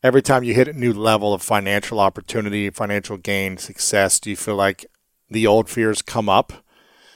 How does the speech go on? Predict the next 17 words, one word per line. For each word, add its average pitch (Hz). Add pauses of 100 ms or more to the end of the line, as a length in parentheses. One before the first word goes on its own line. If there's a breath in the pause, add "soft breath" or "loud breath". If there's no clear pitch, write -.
(200 soft breath)
You 110
know, 107
you've 110
gotta 110
spend 113 (180)
twenty 156
times 143
more 143
in 127
rent 139
than 117
you 117
ever 120
have 120
before. 110
Is 107
there 110